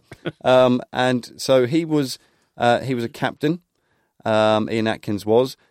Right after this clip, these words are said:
But then obviously, uh, Ferguson left and, and John Duncan came in, and they, they didn't quite see eye to eye.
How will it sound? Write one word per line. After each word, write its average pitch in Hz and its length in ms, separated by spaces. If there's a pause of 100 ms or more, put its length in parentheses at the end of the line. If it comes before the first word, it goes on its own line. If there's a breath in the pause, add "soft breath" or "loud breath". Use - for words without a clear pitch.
(120)
But 120 100
then 127 120
obviously, 120 500
uh, 110 240
Ferguson 110 580
left 107 280
and, 104 220
and 107 120
John 110 220
Duncan 107 320
came 95 300
in, 101 160
and 104 220
they, 113 180
they 123 160
didn't 113 240
quite 113 260
see 107 240
eye 104 180
to 104 200
eye. 101 100